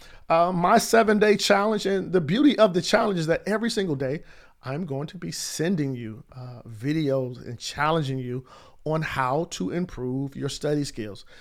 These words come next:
So simply go over to cantussimmons dot com forward slash study skills. Yes, cantussimmons dot com forward slash study skills. And, uh, you or your parent, you can register for Study Skills Challenge,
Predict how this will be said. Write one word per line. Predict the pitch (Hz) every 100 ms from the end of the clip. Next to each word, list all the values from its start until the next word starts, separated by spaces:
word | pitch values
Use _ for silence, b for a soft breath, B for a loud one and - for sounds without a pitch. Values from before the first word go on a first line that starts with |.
| b -
So | 143
simply | - 185 202
go | 190
over | 165
to | - 202
cantussimmons | 208 185 - 208 196 135
dot | 170 185 -
com | - 180 190 185 B B B -
forward | - 180 202 196
slash | 180 - 165 196 180 165
study | - - 185 202
skills. | - 180 190 175
Yes, | 170 147 - b b b -
cantussimmons | - 190 190 185 185 175
dot | 156 156 -
com | 160 160
forward | 156 151 156
slash | 151 143 139
study | - 139 131
skills. | - 123 123 - b b b _
And, | 123 127
uh, | 127 127
you | 123 127 156 190 151
or | 104
your | 104
parent, | - 139 131 147 - - b b b _ _
you | 123 131
can | 131 131
register | 127 135 156 165
for | 165 120 123 131
Study | - 120 131
Skills | - 127 127 -
Challenge, | - 107 104 -